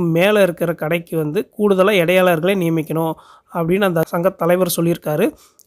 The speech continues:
காலி பணியிடங்களை வந்து நிரப்புவதுடன் கர்ப்பிணிகள், மாற்றுத்திறனாளிகள்,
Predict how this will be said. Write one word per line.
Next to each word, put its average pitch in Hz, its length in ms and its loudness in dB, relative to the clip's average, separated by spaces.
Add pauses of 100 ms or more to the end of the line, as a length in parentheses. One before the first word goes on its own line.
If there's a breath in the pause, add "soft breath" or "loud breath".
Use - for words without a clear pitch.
(100)
காலி 208 280 6 (100)
பணியிடங்களை 190 420 2
வந்து 214 180 0
நிரப்புவதுடன் 185 640 0 (120)
கர்ப்பிணிகள், 196 600 2 (160)
மாற்றுத்திறனாளிகள், 175 840 0